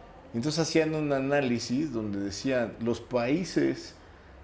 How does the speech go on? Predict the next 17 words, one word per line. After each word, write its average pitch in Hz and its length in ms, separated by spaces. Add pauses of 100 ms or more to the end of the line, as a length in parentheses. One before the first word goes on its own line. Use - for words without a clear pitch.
donde 117 360
la 113 240
pregunta 123 640
es, 131 520 (920)
eh, 104 720
eh, 120 260 (600)
"¿estarías 135 720
en 175 220
desacuerdo 113 1160 (680)
con 110 260
que 113 160
al 113 160
morir 117 460
se 123 200
cedan 127 440
tus 95 240
órganos?", 123 720